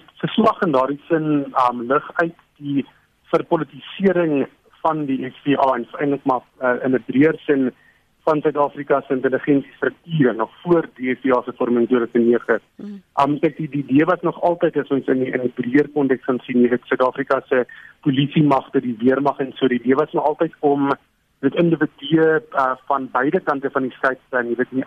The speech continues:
Speaker 1: ou nasionale bedeling en, eh, sy, sy vyande van, sy vroeë vyande binne in Umkhonto we Sizwe, jy weet, om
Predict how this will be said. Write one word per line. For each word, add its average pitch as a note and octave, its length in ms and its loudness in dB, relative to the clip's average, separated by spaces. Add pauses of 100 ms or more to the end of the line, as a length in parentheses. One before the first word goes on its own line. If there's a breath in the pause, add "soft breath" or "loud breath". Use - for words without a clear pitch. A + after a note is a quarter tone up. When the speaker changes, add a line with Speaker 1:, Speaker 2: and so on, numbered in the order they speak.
Speaker 1:
ou C#3+ 200 0 (480)
nasionale C3+ 480 0
bedeling C3+ 720 0 (140)
en, F3 340 2
eh, C3+ 240 -2 (120)
sy, B2+ 260 -2
sy B2+ 200 -2
vyande C3 420 0
van, C3 360 -2 (220)
sy C3+ 80 -6
vroeë D3 440 2
vyande B2+ 500 0 (380)
binne C#3 180 2
in C#3 100 -2
Umkhonto C3+ 440 -2
we C3 220 0
Sizwe, A#2+ 460 0
jy B2+ 120 -8
weet, C3 180 0
om C3 160 4